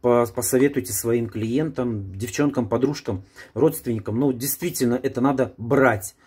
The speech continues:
потому что <laughs> этот набор просто очень, мне понравилась цена, очень. Я добавляю в заказ один наборчик.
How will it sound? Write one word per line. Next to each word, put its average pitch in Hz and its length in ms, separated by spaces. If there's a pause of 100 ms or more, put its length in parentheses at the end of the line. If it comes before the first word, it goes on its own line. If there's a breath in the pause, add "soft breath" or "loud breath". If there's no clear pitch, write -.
(180 soft breath)
потому 120 300
что - 140
<laughs> 113 60
этот 143 200
набор 127 400
просто 120 500 (460 loud breath)
очень, 135 340
мне 117 180
понравилась 110 580
цена, 98 380
очень. 95 440 (580 loud breath)
Я 147 140
добавляю 147 560
в - 20
заказ 131 440
один 135 220
наборчик. 160 560